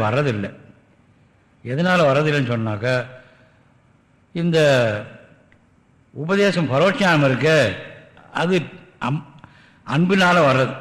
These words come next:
அன்புன்னா பிரியம், பிரியம், விசுவாசம் இருக்கிறதுனால பரோட்ச ஞானம் உண்டாகுது.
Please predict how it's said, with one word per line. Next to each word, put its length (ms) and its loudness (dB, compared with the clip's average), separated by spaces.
அன்புன்னா 440 0
பிரியம், 340 0
பிரியம், 360 -2
விசுவாசம் 520 0
இருக்கிறதுனால 460 0
பரோட்ச 260 0
ஞானம் 160 2
உண்டாகுது. 300 0